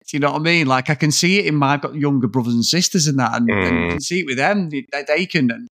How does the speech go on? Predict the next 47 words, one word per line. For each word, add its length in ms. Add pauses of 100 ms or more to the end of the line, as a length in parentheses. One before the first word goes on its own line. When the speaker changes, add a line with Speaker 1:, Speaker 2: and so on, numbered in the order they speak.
Speaker 1:
and 160
some 200
of 80
them 100
listen 300
to 100
the 80
podcast, 420
so, 360
uh, 160
they'll 100
probably 300
wanna 320 (120)
slap 300
me 60
on 80
the 80
head, 180
but 140 (520)
not 140
just 180
my 60
brothers 220
and 80
sisters, 420
and 140
other 200
people 380
I 120
know 280
who 100
are 60
young 400
and 140
they 80
get 160
involved 420
into 240
conflicts 480
or 140
want 280
to 60
get 180
involved 440
in 80
these 240
different 300